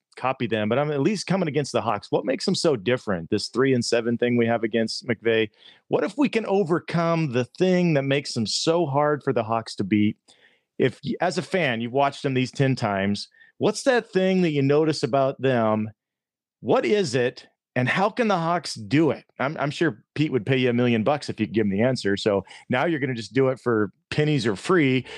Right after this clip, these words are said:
here so people can enjoy your answer as they listen while they're shoveling their snow. Um, but what makes them so different,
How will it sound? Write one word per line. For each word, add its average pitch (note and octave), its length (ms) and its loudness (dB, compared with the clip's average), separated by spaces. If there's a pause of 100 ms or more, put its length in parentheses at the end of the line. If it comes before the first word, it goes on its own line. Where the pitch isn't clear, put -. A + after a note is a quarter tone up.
(120)
here C#3+ 120 2
so C#3 140 -2
people C3+ 240 -2
can C3 140 -2
enjoy C#3 880 2
your C3 380 2 (340)
answer D#3 640 0
as B2+ 180 0
they B2+ 160 0
listen C3 460 0
while B2+ 160 2
they're B2 160 0
shoveling B2+ 380 0
their A2 100 -4
snow. B2 480 0 (420)
Um, C3 300 0
but C3+ 300 2
what G#3+ 340 -2
makes A#3 200 0
them G#3 120 -2
so F3 180 0
different, D3+ 560 0